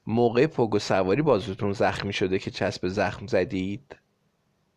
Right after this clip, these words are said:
آقای تونی گفت: "این چسب زخم نیست، این چسب نیکوتینه. من دارم سعی می‌کنم سیگار رو ترک کنم." رایان گفت:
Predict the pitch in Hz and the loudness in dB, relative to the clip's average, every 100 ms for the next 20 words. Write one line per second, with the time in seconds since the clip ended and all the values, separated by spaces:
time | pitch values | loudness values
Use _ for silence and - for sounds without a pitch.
0 | _ _ _ _ _ _ - - - - | _ _ _ _ _ _ -20 -20 -20 -20
1 | - _ - 104 113 131 131 135 139 147 | -20 _ -2 2 2 4 2 4 4 2
2 | - - _ - 131 - 107 - 98 110 | -2 -20 _ -4 0 2 0 0 0 2
3 | 110 123 - 120 120 101 - - - _ | 2 0 -2 0 0 -2 -6 -14 -20 _
4 | _ - - _ - 117 135 139 - - | _ -20 -20 _ -2 2 2 0 -8 -8
5 | - 120 131 - 143 143 101 - 95 - | 0 0 0 0 0 2 0 0 -2 0
6 | 117 113 82 - _ _ _ _ - _ | -2 0 -2 -6 _ _ _ _ -20 _
7 | - 98 113 113 101 117 - 113 123 123 | -6 -2 2 2 2 0 0 2 2 0
8 | 127 131 135 - 95 85 101 117 117 - | 0 0 0 -4 -4 2 2 2 -2 -2
9 | 110 101 - - - - _ _ _ _ | -2 -2 -4 -12 -12 -16 _ _ _ _
10 | _ _ _ _ _ _ - - - - | _ _ _ _ _ _ -20 -16 -14 0
11 | 98 104 120 120 127 123 - | 2 4 2 4 4 2 -8